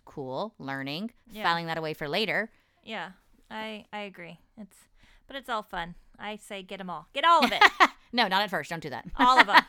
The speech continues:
Speaker 1: <laughs>
Speaker 2: Everything at first. Surprise your spouse.
Speaker 1: <laughs> "Look, honey,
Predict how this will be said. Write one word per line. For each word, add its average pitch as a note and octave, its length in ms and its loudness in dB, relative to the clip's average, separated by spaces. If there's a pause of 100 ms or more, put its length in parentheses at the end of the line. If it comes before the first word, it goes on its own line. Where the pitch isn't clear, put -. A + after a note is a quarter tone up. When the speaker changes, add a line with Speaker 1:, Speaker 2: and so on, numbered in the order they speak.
Speaker 1:
<laughs> - 140 4
Speaker 2:
Everything C4+ 460 2
at - 140 2
first. F3+ 260 -4 (640)
Surprise D#4 640 2
your C#4 120 -6
spouse. G#3+ 400 2 (500)
Speaker 1:
<laughs> - 480 -8
"Look, G4 280 0
honey, B3 360 2